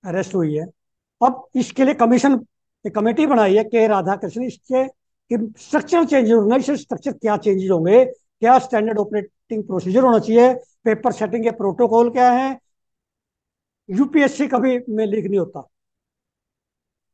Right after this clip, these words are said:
एनटीए का लीक हो गया, बाकी पेपर लीक हो रहे हैं, यूपीएससी का नहीं लीक होता। ये क्वेश्चन मार्क है, ये आप लिख सकते हैं अपने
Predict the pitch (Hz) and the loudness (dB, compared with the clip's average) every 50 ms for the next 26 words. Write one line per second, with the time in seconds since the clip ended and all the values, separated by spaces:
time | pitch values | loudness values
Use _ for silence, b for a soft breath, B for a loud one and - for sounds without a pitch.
0 | _ _ _ _ _ _ _ _ _ _ - 208 220 214 233 233 214 196 208 202 | _ _ _ _ _ _ _ _ _ _ -4 -4 -4 -2 0 0 0 0 0 0
1 | 196 196 175 175 156 151 165 175 185 214 214 269 254 247 233 233 254 208 214 233 | 0 -2 -2 -4 -4 -4 -6 -6 -6 -6 -6 -6 -4 -4 -4 -4 -4 -4 -2 -4
2 | 202 190 185 190 240 254 220 196 233 254 247 320 311 - - 269 277 240 208 190 | -2 -2 -2 -2 -2 -2 -2 -2 -4 -2 0 -2 -2 -2 -2 -2 -2 -2 -2 -2
3 | 180 196 175 180 170 - 175 156 - - _ _ _ _ - 165 220 277 277 277 | -2 -4 -4 -6 -8 -8 -10 -12 -12 -14 _ _ _ _ -6 -2 -2 0 0 0
4 | 285 254 - 240 254 240 226 214 202 160 - 165 190 220 262 269 269 247 277 311 | -2 -4 -2 -2 0 2 2 2 2 0 -4 -6 -6 -4 -2 -2 -2 -2 -4 -6
5 | - - 254 - - 185 175 175 165 180 | -4 -6 -8 -6 -6 -8 -8 -6 -8 -8